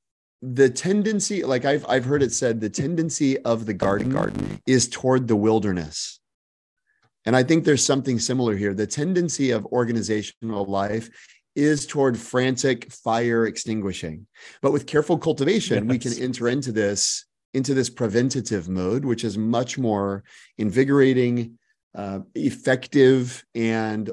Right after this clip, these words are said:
Speaker 1: ultimately successful.
Speaker 2: You, you made a point in the book that as leaders, as you think about your organization, in fact, a rhetorical question, those who are listening, how creative is your organization?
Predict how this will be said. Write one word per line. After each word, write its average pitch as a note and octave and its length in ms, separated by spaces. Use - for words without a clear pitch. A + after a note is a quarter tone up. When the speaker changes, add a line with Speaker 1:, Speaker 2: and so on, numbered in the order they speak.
Speaker 1:
ultimately A#2 540
successful. - 720
Speaker 2:
You, D#3+ 540
you C#3+ 160
made E3 180
a C#3 40
point C#3 240
in - 20
the A#2 60
book G2 300
that G#2+ 140
as A2 220
leaders, F#2 500
as A#2 140
you G#2+ 80
think C#3 180
about B2+ 160
your A#2 120
organization, G2 580
in D#2+ 60
fact, G#2 280
a F#2+ 60
rhetorical A2+ 480
question, A2 360
those G2+ 140
who G#2 60
are F#2 40
listening, G2 360
how C#3 160
creative C3+ 380
is G#2+ 100
your A#2 120
organization? F#2+ 720